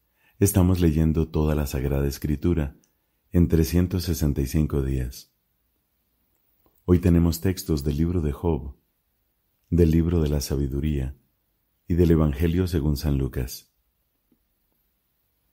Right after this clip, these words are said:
Pidamos al Señor su misericordia. Que nos acerquemos a esta palabra, no con la arrogancia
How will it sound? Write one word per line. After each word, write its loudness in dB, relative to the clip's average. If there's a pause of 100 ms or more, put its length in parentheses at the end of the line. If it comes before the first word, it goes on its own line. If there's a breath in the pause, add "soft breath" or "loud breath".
(320)
Pidamos 4
al 0
Señor 0
su -2
misericordia. -4 (1800)
Que 2
nos 4
acerquemos 0
a 0
esta -6
palabra, -4 (1160)
no 4
con 2
la 0
arrogancia -4